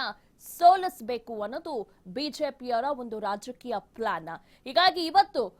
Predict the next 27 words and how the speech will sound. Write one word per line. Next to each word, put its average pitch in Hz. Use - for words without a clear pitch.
ಉಮೇಶ್ 302
ಜಾಧವ್ 277
ಅವರು 285
ಬಿ 254
ಜೆ 269
ಪಿಗೆ 233
ಸೇರ್ಪಡೆ 233
ಆಗ್ತಿದ್ದಾರೆ. 240
ಮುಂದೆ 392
ಲೋಕಸಭಾ 302
ಚುನಾವಣೆಗೆ 277
face 359
to 339
face 214
ಮಲ್ಲಿಕಾರ್ಜುನ 269
ಖರ್ಗೆ 262
ವರ್ಸಸ್ 285
ಉಮೇಶ್ 269
ಜಾಧವ್ 254
ಫೈಟ್ 349
ಅಂತೂ 285
ಜೋರಾಗೇ 269
ಇದೆ 202
ಕಲಬುರಗಿಯಲ್ಲಿ. 202
ಹೀಗಾಗಿ 311
ಇಬ್ಬರಿಗೂ 302
ಕೂಡ 320